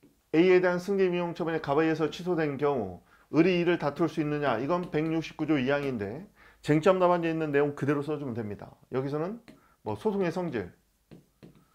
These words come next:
견해 다툼이 있지만, 특수한 항고소송 견해 다툼이 있지만 판례에 따라서 기관 소송으로 가면 돼요. 그래요. 소송의 대상, 시장 명령은 안 된다는 거 선택견 많이 나오죠. 뭐 이런 내용 쭉 써주면 되는 겁니다.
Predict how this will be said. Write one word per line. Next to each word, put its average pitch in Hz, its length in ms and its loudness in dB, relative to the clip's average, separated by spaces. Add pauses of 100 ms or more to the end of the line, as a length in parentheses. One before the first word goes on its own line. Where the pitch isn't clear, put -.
(100)
견해 156 200 4
다툼이 170 340 0
있지만, 147 360 -4
특수한 185 340 0
항고소송 180 500 0
견해 143 220 0
다툼이 147 360 -2
있지만 170 360 -8 (480)
판례에 190 300 2
따라서 160 300 -2
기관 147 260 0
소송으로 139 320 -4
가면 110 240 -8
돼요. 92 140 -10 (1400)
그래요. 143 300 2
소송의 196 380 0
대상, 143 360 -2 (1300)
시장 202 320 0
명령은 190 320 2
안 135 160 2
된다는 143 320 0
거 120 100 2
선택견 196 380 -2
많이 127 240 0
나오죠. 113 480 -6 (1600)
뭐 110 260 -2
이런 170 220 0
내용 170 180 -2
쭉 190 180 -2
써주면 185 340 -2
되는 131 240 -4
겁니다. 98 440 -8